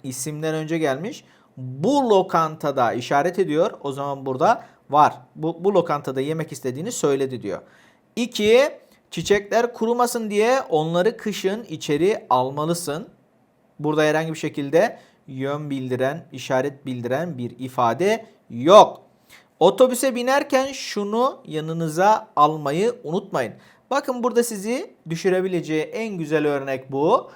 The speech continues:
Şunu demiş, tamam, bir şeyi işaret etmiş ama o işaret ettiği şeyin adı geçmiyor. Neyi işaret ettiğini bilmiyoruz, değil mi? Bunun önünde bir isim olması lazım. Şu kalem dese olur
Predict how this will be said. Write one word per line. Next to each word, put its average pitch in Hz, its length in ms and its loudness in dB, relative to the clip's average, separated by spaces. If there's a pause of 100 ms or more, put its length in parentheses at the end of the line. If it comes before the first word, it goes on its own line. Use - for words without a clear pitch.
(160)
Şunu 175 520 -4
demiş, 160 420 -6
tamam, 147 480 -4
bir 139 60 -10
şeyi 139 240 -8
işaret 151 380 -2
etmiş 135 260 -8
ama 214 340 -2
o 123 120 -4
işaret 165 380 -2
ettiği 190 220 -8
şeyin 143 320 -10
adı 143 220 2
geçmiyor. 147 460 -6
Neyi 143 260 -8
işaret 160 360 -4
ettiğini 185 420 -12
bilmiyoruz, 123 540 -8
değil 233 200 -6
mi? - 100 -14 (400)
Bunun 180 360 -4
önünde 185 320 -4
bir 160 140 -8 (140)
isim 175 300 -4
olması 123 380 -2
lazım. 98 280 -8 (280)
Şu - 480 -8
kalem 208 520 0
dese 165 260 -2
olur 143 300 -4